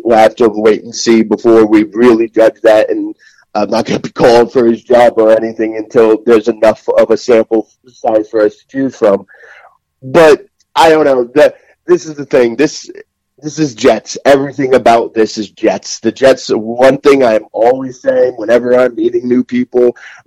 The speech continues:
telling people what I do, and they, they'll ask questions about the Jets, and, "Ah, did you want to cover another team with the Jets?" It's always interesting.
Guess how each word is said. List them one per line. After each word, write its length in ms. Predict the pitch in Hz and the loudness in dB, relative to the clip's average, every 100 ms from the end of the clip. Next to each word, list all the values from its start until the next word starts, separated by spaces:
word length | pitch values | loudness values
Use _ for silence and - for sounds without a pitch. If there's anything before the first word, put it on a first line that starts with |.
| - | -8
telling 320 | - 131 131 | 0 2 2
people 340 | 135 120 127 | 0 0 -2
what 140 | 123 117 | 0 2
I 160 | 117 | 2
do, 340 | 113 120 120 - - - - | 2 2 0 -6 -14 -10 0
and 100 | 113 | 4
they, 400 | 113 120 101 117 | 6 4 2 -2
they'll 280 | 113 117 127 | -8 -8 -8
ask 180 | - _ | -10 _
questions 420 | 123 123 123 117 | -8 -8 -12 -6
about 280 | 120 123 117 | 0 0 -2
the 80 | |
Jets, 440 | 110 113 120 123 107 | -4 -2 -2 -2 -6
and, 100 | 98 | -6
"Ah, 320 | 147 165 143 | -2 0 0
did 200 | 143 139 | -2 -6
you 60 | - | -10
want 220 | 151 143 | -14 -10
to 80 | 135 _ _ | -12 _ _
cover 420 | 175 147 131 131 | -2 0 2 2
another 340 | 127 143 160 139 | 0 -2 -4 -4
team 160 | 330 139 131 - _ _ _ | -6 -2 -4 -6 _ _ _
with 380 | _ 156 156 160 | _ -8 -2 0
the 100 | 127 | 0
Jets?" 360 | 120 175 180 - | 2 2 2 0
It's 140 | 117 | 0
always 420 | 113 123 123 120 | 4 4 4 0
interesting. 680 | 110 110 104 101 - 87 87 | -4 -6 -8 -10 -12 -12 -14